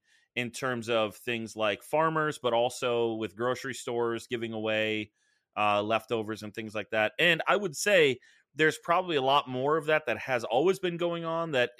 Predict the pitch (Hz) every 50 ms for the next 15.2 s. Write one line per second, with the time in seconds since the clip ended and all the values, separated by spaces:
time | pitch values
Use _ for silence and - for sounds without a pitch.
0 | 104 - 120 127 - - - 139 127 123 139 131 131 127 120 113 117 120 127 131
1 | - - - 151 151 151 151 147 - _ _ - _ _ _ - 135 156 180 185
2 | 175 151 127 - - 147 151 151 143 127 120 110 131 135 147 123 131 131 131 123
3 | 120 113 110 110 117 120 127 139 147 151 143 135 - - - - - 123 120 117
4 | 127 131 135 135 131 123 123 123 131 131 127 - - 131 123 117 - 127 120 120
5 | 113 117 107 107 107 - 117 120 123 131 127 - - - 127 117 113 110 107 101
6 | - _ _ _ _ _ _ - 123 123 127 113 120 120 113 107 127 131 135 131
7 | 127 120 - - - 123 117 113 - - 110 110 110 107 104 98 98 104 120 139
8 | 131 123 110 104 98 95 90 - - 110 107 110 110 117 120 120 120 117 113 110
9 | 101 107 104 104 104 107 101 - 107 110 110 110 110 123 123 - _ _ _ _
10 | _ _ _ _ 117 127 123 - 123 110 - - - 139 135 - - 123 117 113
11 | - - 120 117 - - 98 98 98 - - 113 120 120 - _ _ _ _ _
12 | _ _ _ _ _ _ - - _ - 113 110 104 104 98 98 98 98 92 -
13 | _ _ _ _ _ _ - 107 104 98 87 107 120 113 117 - 123 113 - -
14 | - 127 120 113 120 117 110 104 98 101 98 - 98 104 101 - - 113 107 110
15 | 110 98 - -